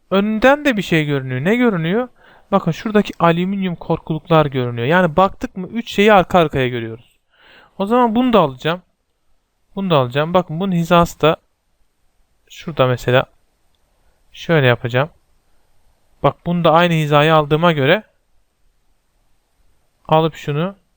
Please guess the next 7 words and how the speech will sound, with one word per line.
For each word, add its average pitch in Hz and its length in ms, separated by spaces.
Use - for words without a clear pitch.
copy 160 260
diyorum. 131 420
Alıp 151 380
direkt 175 460
şuraya 160 420
getirip 170 520
bırakıyorum. 127 480